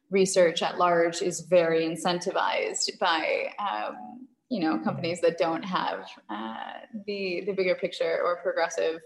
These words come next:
movements in mind. Um, yeah, what is, what does that look like?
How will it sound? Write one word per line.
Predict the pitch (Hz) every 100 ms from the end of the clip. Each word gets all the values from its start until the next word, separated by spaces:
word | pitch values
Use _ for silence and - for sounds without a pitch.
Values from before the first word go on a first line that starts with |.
| 185
movements | 196 185 165 160 -
in | -
mind. | 180 170 151 - - - _ _ _ -
Um, | 190 175 - - - - - _ -
yeah, | 254 262 180
what | 208
is, | 233 226
what | 226
does | 233
that | 233 214
look | 233
like? | 214 - -